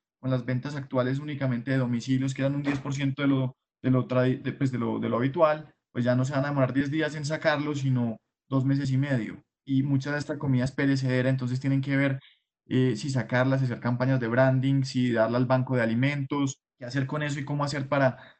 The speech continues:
para conectar la oferta con la demanda. Entonces también las marcas están posicionándose no únicamente en las plataformas, en la sección de restaurantes, sino también en las secciones, eh, como de retail. Eh, vemos compañías casi que vendiendo mercado para que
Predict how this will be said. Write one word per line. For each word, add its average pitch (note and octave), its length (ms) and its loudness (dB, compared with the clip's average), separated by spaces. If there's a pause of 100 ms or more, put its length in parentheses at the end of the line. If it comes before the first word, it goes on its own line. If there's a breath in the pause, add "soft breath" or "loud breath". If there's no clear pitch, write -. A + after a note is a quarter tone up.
(140 loud breath)
para A#2+ 180 2
conectar A2 380 4
la A#2 80 2
oferta C3+ 320 -2
con C3+ 120 0
la A2+ 120 2
demanda. B2 500 0 (140)
Entonces B2+ 240 -6
también A#2+ 500 -4 (340)
las C3 180 2
marcas C#3 340 0
están A2 400 -2 (120)
posicionándose B2+ 760 -2
no B2+ 100 0
únicamente C3+ 760 -2 (200 soft breath)
en A#2+ 80 -6
las B2 120 -2
plataformas, A2+ 600 -2
en C#3+ 80 -2
la B2 100 2
sección A#2 320 -6
de B2+ 120 2
restaurantes, C3+ 720 0
sino A2+ 240 -4
también B2 240 0
en B2+ 120 2
las A#2+ 120 -2
secciones, A2 560 -2 (380)
eh, A#2 240 2
como A2+ 240 2
de G#2+ 120 2
retail. C3 540 0 (380)
Eh, G#2+ 140 2
vemos A#2+ 320 2
compañías A#2 560 0
casi C3 200 0
que B2+ 120 -2
vendiendo G#2+ 460 2
mercado A2+ 480 2
para A2+ 220 2
que G#2+ 280 -2